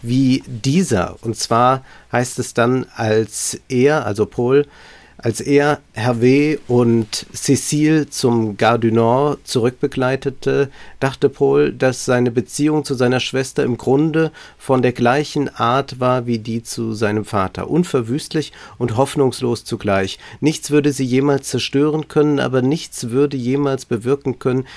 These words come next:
dass sie über ein bestimmtes Maß an Vertrautheit hinausging.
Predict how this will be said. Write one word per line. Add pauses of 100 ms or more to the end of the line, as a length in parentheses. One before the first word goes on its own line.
(120)
dass
sie
über
ein
bestimmtes
Maß
an
Vertrautheit
hinausging.